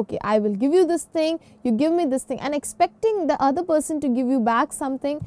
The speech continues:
that is not love. That is the kind of a condition you are setting up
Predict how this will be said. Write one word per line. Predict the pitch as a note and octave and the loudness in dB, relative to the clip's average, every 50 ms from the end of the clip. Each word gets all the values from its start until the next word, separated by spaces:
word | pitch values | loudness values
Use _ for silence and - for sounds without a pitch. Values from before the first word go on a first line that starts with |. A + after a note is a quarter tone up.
| - - - _ _ _ _ _ _ _ _ _ _ - | -16 -20 -20 _ _ _ _ _ _ _ _ _ _ -8
that | B4 B4+ - - D#4+ | -6 -4 0 0 0
is | B3+ A3+ F#3+ | 2 2 0
not | - - G3+ - - | 0 -2 -4 -4 -4
love. | F#3+ G3+ A3 C4 B3 G3+ F#3+ - - - _ _ _ _ _ _ _ _ _ _ - - _ _ | -2 0 2 2 2 0 -2 -8 -16 -20 _ _ _ _ _ _ _ _ _ _ -20 -20 _ _
That | - - A3 | -8 -6 -4
is | A#3+ A3+ A3+ | -2 0 0
the | B3+ | 0
kind | - C#4 D4+ F4+ F#4 F#4+ | 0 0 -2 -2 -2 -2
of | E4+ - | -4 -6
a | D#4+ - - D#4 | -8 -6 -2 0
condition | D4 C#4+ D4+ D4 G4+ G4 - - G#4 F#4 F4 | 0 0 2 0 0 -2 -2 -2 -2 0 0
you | D#4+ C#4 | 0 0
are | C4 C4+ | 0 -2
setting | - - C4+ C4 - C#4 C4 A#3+ G#3+ | -2 -2 -4 -2 -2 -2 0 0 0
up | G#3 G#3 A#3 C#4 | 2 2 2 2